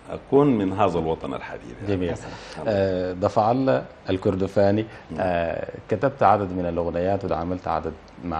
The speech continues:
Speaker 2: عدد من الفنانين.
Speaker 1: نعم، أكيد، آه، إذا عملت مع الفنان الجميل أخونا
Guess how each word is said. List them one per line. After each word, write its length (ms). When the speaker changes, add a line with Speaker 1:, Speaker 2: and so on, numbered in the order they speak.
Speaker 2:
عدد 260
من 120
الفنانين. 500
Speaker 1:
نعم، 440
أكيد، 400
آه، 420
إذا 120
عملت 360
مع 440
الفنان 480
الجميل 580
أخونا 640